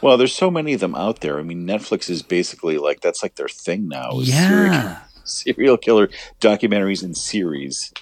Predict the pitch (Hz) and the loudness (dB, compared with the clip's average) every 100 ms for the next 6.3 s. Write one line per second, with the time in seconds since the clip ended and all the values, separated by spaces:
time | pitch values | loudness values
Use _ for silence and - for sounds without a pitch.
0 | _ _ - 165 156 147 156 175 160 139 | _ _ -12 -8 -6 0 4 4 6 6
1 | 156 - 185 165 151 - 151 131 117 135 | 4 4 2 2 2 4 2 2 2 4
2 | 143 139 139 135 117 110 127 123 147 135 | 4 4 6 4 2 0 -2 -2 -2 0
3 | 131 123 120 113 110 107 - - - _ | 0 0 0 -2 0 -4 -8 -20 -20 _
4 | 131 127 127 127 127 113 117 127 - 131 | 2 2 2 0 0 0 -2 -2 -2 0
5 | 127 123 117 127 139 - 131 120 123 131 | 2 0 0 0 -2 -2 -4 -2 0 2
6 | 131 127 120 | 2 0 -2